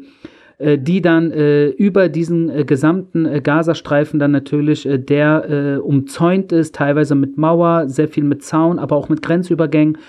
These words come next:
wo sie dann natürlich nach Israel eingedrungen sind, als erster Stoß, als eine Art Kommandostoß nach Israel, äh, äh, natürlich, äh, mit anderen Fähigkeiten,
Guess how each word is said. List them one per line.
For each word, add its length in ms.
wo 80
sie 180
dann 180
natürlich 360
nach 140
Israel 340
eingedrungen 760
sind, 320
als 340
erster 520
Stoß, 500
als 200
eine 200
Art 220
Kommandostoß 1400
nach 160
Israel, 540
äh, 240
äh, 120
natürlich, 680
äh, 180
mit 400
anderen 440
Fähigkeiten, 960